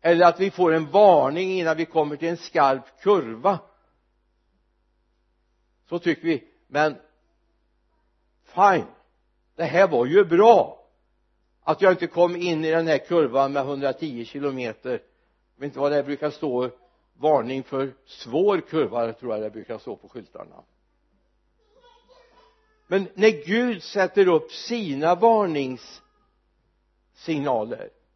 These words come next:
så är det någonstans i den gamla naturen, den opånyttfödda delen av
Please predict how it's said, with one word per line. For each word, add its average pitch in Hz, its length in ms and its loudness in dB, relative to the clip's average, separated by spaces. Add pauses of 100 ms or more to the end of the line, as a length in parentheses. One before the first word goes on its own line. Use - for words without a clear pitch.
(1040)
så - 180 -2
är 190 180 6
det 156 300 -4
någonstans 170 760 -2
i 151 40 -8
den 147 200 -2
gamla 131 560 0
naturen, 113 880 -8
den 127 260 -6 (280)
opånyttfödda 147 1600 -4
delen 120 640 -6 (400)
av 127 320 -2